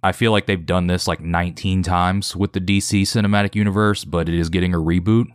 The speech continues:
And, um, they're saying that this Flash movie coming out with, uh, Ezra Miller in it,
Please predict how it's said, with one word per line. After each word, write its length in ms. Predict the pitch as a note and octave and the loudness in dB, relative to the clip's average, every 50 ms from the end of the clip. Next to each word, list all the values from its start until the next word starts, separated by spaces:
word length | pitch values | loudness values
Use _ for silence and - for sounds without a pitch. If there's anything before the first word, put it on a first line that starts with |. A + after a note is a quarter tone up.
| _ _ | _ _
And, 480 | - F#2 F#2+ F2+ F2 F2 E2+ E2+ E2 - | -2 0 0 2 2 0 0 0 -2 -2
um, 460 | - - F2 F2 E2+ E2 D#2+ D#2+ D#2+ | -2 0 0 2 2 2 0 0 0
they're 100 | D#2+ F#2 | -2 -2
saying 320 | F2+ - - G#2+ G2+ G2 F#2+ | -2 0 0 0 0 0 -2
that 100 | E2+ - | -4 -4
this 160 | F#2+ F2 - | -4 -4 -4
Flash 500 | - - - F#2 F#2+ G2 G2 F#2+ - - | -6 -4 -2 0 2 2 2 2 0 -2
movie 280 | F#2+ F2 E2+ D#2+ E2 D2+ | -2 -2 0 0 -2 -2
coming 240 | - G2+ F2 E2+ E2 | -2 -2 -2 0 0
out 220 | E2 D#2+ D2+ - | 0 -2 -2 -2
with, 260 | E2+ F2 E2 - _ - | -2 -2 -2 -4 _ -6
uh, 420 | D2+ D2+ D2+ C#2+ C#2+ C#2+ D2 D2 - - _ | -4 -4 -4 -4 -4 -4 -4 -6 -8 -10 _
Ezra 280 | - F2+ F#2 E2+ F#2+ F#2 | -6 -6 -4 -2 -2 -2
Miller 400 | F2 F2 F2+ G2 G2+ G2+ G#2+ G#2+ | 0 0 0 2 2 2 2 2
in 80 | A2 | 2
it, 140 | A2+ A2+ A2+ | 2 0 -2